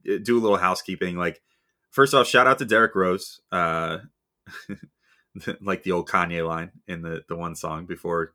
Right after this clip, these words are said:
Kanye went crazy. Shout out to Derrick Rose. Yeah, that dude is nice. I, I edited it 'cause I, I definitely can't say part of that. Um,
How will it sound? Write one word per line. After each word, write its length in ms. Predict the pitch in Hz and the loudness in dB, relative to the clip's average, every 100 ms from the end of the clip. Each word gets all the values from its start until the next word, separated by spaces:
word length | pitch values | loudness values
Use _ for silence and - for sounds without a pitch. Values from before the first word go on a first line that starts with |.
| - | -10
Kanye 280 | 82 80 | -8 -10
went 160 | 80 - | -12 -12
crazy. 380 | 80 78 82 - _ _ _ _ | -10 -10 -12 -18 _ _ _ _
Shout 180 | - 85 | -4 -2
out 140 | 80 | -2
to 80 | 85 | -4
Derrick 280 | 85 82 - | -4 -4 -2
Rose. 440 | 82 82 85 - | -2 -2 -4 -10
Yeah, 220 | - 87 82 | -6 -4 -4
that 320 | 82 80 - _ _ _ _ - | -4 -6 -10 _ _ _ _ -12
dude 240 | 90 85 | -8 -6
is 180 | 82 - | -8 -10
nice. 420 | 78 80 87 - _ | -10 -10 -10 -18 _
I, 140 | 87 82 - | -12 -12 -8
I 80 | |
edited 420 | 82 82 80 80 82 | -8 -8 -8 -8 -10
it 140 | 78 - | -12 -12
'cause 340 | 78 - - - | -14 -14 -20 -16
I, 120 | 90 - | -16 -14
I 60 | 85 | -10
definitely 280 | 80 - 85 | -10 -10 -12
can't 240 | 82 - | -12 -12
say 300 | - 82 85 _ | -10 -10 -12 _
part 200 | - 82 | -10 -8
of 80 | 80 | -6
that. 180 | 80 76 _ _ _ _ | -8 -10 _ _ _ _
Um, 480 | 107 104 98 95 90 | 2 2 2 -2 -8